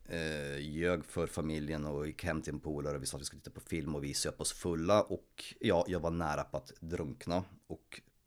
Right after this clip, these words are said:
mitt liv kunde ha varit slut där. Eh, så efter det så har jag ju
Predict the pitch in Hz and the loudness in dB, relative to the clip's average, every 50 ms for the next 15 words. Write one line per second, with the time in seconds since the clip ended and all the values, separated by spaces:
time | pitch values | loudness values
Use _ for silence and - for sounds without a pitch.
0 | _ _ _ - _ - - 98 95 98 - 95 95 87 71 - 80 78 80 - | _ _ _ -20 _ -8 -4 -2 0 0 2 2 2 2 2 0 -2 -2 -2 -2
1 | - - 113 - - - 58 - - - _ _ _ - - - - - - - | 2 2 2 2 2 -4 -8 -8 -8 -14 _ _ _ -20 -20 -20 -20 -20 -20 -20
2 | - - - - - - - - - - - - - - - 80 82 85 - - | -20 -20 -20 -20 -18 -18 -18 -18 -18 -18 -18 -16 -8 0 2 4 4 4 4 6
3 | 101 104 - - 117 101 107 123 123 113 - 104 95 107 113 113 101 95 90 87 | 4 4 6 6 6 8 10 10 10 10 8 6 6 8 10 10 10 10 10 8
4 | 80 | 8